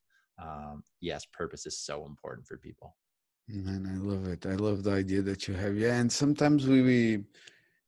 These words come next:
Speaker 2: we just don't wait for, for, we plant the seed, but we don't, uh, uh, w-, wait for the time for the, the, the plant to grow, you know? We are
Speaker 1: Mm-hmm.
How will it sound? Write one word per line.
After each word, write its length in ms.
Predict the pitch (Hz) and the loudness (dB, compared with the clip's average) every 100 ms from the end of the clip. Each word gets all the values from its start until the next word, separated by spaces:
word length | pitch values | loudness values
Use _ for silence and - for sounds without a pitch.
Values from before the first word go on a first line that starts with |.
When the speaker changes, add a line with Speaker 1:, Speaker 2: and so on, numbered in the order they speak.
| - | 0
Speaker 2:
we 120 | 110 | 2
just 300 | 113 139 - | 4 2 4
don't 280 | 151 147 - - - - _ - | 4 4 0 -8 -10 -14 _ -8
wait 560 | 101 117 151 170 175 - | 0 4 6 6 4 -4
for, 400 | - 139 131 123 | 0 4 4 2
for, 420 | - 113 110 95 - _ _ - - - | 0 2 2 -2 -12 _ _ -20 -14 0
we 120 | 131 | 0
plant 580 | 135 139 165 202 226 165 | 0 2 4 4 2 0
the 120 | 156 | 0
seed, 380 | - 175 190 175 | 2 2 2 4
but 200 | 170 160 | 2 6
we 120 | 151 | 6
don't, 280 | 147 165 - - | 6 4 0 0
uh, 40 | 127 | 4
uh, 360 | 127 120 92 107 | 6 6 4 4
w-, 460 | 120 123 117 113 - - - _ - | 4 4 2 -2 -6 -14 -20 _ -8
wait 380 | 120 131 139 131 | 2 6 6 4
for 220 | - 117 | 4 4
the 100 | 117 | 4
time 240 | 107 120 117 | 0 0 0
for 220 | - 117 | 2 2
the, 160 | 101 101 | 2 0
the, 160 | 98 | 0
the 140 | 104 113 | 0 0
plant 340 | 127 127 131 | 2 2 0
to 120 | 120 | -2
grow, 300 | 107 107 98 | 0 2 2
you 120 | 90 92 | 2 0
know? 200 | 98 104 | 0 0
We 200 | 107 110 | 2 4
are 220 | 110 110 - | 4 0 -8
Speaker 1:
Mm-hmm. 220 | 82 92 | -10 -8